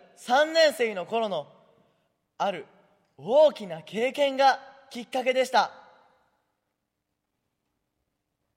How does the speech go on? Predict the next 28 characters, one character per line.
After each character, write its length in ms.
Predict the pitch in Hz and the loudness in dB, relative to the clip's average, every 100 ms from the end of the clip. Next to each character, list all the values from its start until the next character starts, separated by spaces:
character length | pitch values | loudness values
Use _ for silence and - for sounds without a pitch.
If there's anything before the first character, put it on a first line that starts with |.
| _ _ _ _ _ _ _ _ | _ _ _ _ _ _ _ _
中 260 | 285 339 285 | -4 -2 0
学 220 | 233 - | -2 -4
三 340 | - 220 262 | -6 -4 0
年 180 | 294 277 | 0 0
生 180 | 240 214 | -2 -6
の 100 | 160 | -6
夏、 400 | 156 170 196 - _ _ _ _ _ _ _ _ _ _ _ _ | -10 -10 -14 -14 _ _ _ _ _ _ _ _ _ _ _ _
僕 260 | 190 233 233 | -8 -6 0
は 300 | 170 135 - _ _ _ _ _ _ _ _ | -2 -2 -12 _ _ _ _ _ _ _ _
東 280 | 247 277 285 | 4 4 6
京 240 | 277 269 | 4 4
パ 160 | 269 262 | 2 2
ラ 80 | |
リ 120 | 262 269 | 2 -4
ン 120 | 214 | -10
ピ 80 | 262 | -16
ッ 60 | |
ク 260 | - 190 160 _ _ _ _ _ | -14 -14 -14 _ _ _ _ _
閉 240 | 254 277 277 | 4 4 6
会 240 | 311 285 | 4 4
式 200 | - - | 0 -12
の 120 | 190 | -12
舞 140 | 156 208 | -10 -4
台 200 | 233 190 | -4 -4
に 160 | 156 - _ _ _ _ _ _ _ _ _ _ _ | -10 -20 _ _ _ _ _ _ _ _ _ _ _
視 160 | - 190 | -20 -4
覚 260 | 254 254 | -4 -2
に 180 | 254 262 | -6 -8